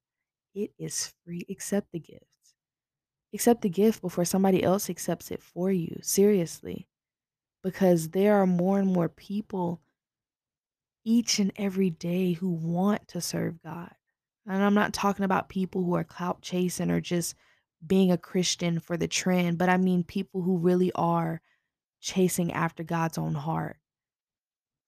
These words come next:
And when you get in that place of like, "Man, it's just me and God, it's just me and him. I just want more of him. I want more of him. I want him to increase. I want to decrease. I want him to use me."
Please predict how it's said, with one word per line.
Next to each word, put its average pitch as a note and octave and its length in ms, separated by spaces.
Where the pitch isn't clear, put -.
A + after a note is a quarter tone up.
And F#3+ 160
when F#3 160
you G#3 240
get G#3+ 180
in G#3+ 140
that E3+ 240
place F3+ 340
of D#3+ 140
like, E3 140
"Man, E3 400
it's D#3+ 140
just E3 200
me E3 220
and E3 140
God, D#3 280
it's D#3 140
just - 160
me E3 240
and E3+ 80
him. D#3+ 540
I D#3+ 140
just D#3+ 280
want - 160
more E3+ 320
of F3+ 120
him. F#3 440
I E3+ 60
want E3 280
more E3 340
of E3+ 100
him. F3 320
I F3 80
want D#3+ 300
him D#3+ 160
to - 240
increase. F3 600
I F3 140
want F3 240
to - 100
decrease. F#3 800
I F3 80
want E3+ 220
him D#3+ 240
to E3 120
use F#3+ 560
me." B3 300